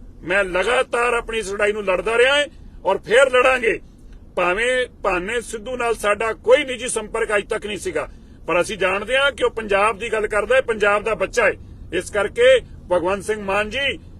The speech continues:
ਜਿੰਨਾ ਜ਼ੋਰ ਲੱਗ ਸਕਦਾ ਲਾ ਲਿਓ ਜੇ। ਇਹ ਪ੍ਰੋਟੈਸਟ ਤੁਹਾਡੇ ਤੋਂ ਰੋਕੇ ਨਹੀਂ ਜਾਣੇ, ਇਹ ਇੱਕ ਇਨਕਲਾਬ ਦਾ ਰਸਤਾ ਬਣ ਜਾਣਾ ਹੈ। ਔਰ ਉਸ ਰਸਤੇ ਦੇ ਉੱਤੇ ਤੁਹਾਡੇ ਵਰਗੇ, ਭਗਵੰਤ ਮਾਨ ਵਰਗੇ, ਅਰਵਿੰਦ ਕੇਜਰੀਵਾਲ ਵਰਗੇ ਕਈ ਲੋਕ ਮਿੱਧੇ ਜਾਣੇ ਨੇ।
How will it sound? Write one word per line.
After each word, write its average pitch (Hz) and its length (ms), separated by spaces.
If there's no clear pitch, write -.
ਜਿੰਨਾ 254 460
ਜ਼ੋਰ 214 340
ਲੱਗ 214 160
ਸਕਦਾ 214 380
ਲਾ 190 260
ਲਿਓ 202 240
ਜੇ। 196 260
ਇਹ 214 120
ਪ੍ਰੋਟੈਸਟ 220 460
ਤੁਹਾਡੇ 202 200
ਤੋਂ 220 140
ਰੋਕੇ 208 380
ਨਹੀਂ 262 160
ਜਾਣੇ, 262 300
ਇਹ 220 380
ਇੱਕ 214 180
ਇਨਕਲਾਬ 233 680
ਦਾ 262 160
ਰਸਤਾ 240 360
ਬਣ 208 180
ਜਾਣਾ 202 280
ਹੈ। 175 100
ਔਰ 170 120
ਉਸ 180 140
ਰਸਤੇ 185 360
ਦੇ 196 100
ਉੱਤੇ 247 220
ਤੁਹਾਡੇ 175 320
ਵਰਗੇ, 202 380
ਭਗਵੰਤ 185 360
ਮਾਨ 196 260
ਵਰਗੇ, 208 260
ਅਰਵਿੰਦ 208 240
ਕੇਜਰੀਵਾਲ 196 500
ਵਰਗੇ 202 380
ਕਈ 220 260
ਲੋਕ 202 220
ਮਿੱਧੇ 180 300
ਜਾਣੇ 156 300
ਨੇ। - 80